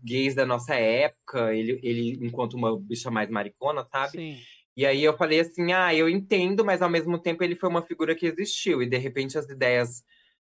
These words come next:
Speaker 1: é, contrárias que ele trouxe, às vezes abrem ta-, é, até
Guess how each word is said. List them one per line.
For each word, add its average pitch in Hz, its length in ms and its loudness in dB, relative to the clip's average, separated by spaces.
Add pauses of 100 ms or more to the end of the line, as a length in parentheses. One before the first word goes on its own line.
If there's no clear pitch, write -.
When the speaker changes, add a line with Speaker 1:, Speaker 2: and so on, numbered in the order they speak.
Speaker 1:
é, 123 220 0
contrárias 143 840 2
que - 120 -4
ele 127 140 0
trouxe, 156 640 2
às 123 140 0
vezes 131 240 0
abrem 143 400 0
ta-, 147 180 0
é, 127 120 0
até 143 680 2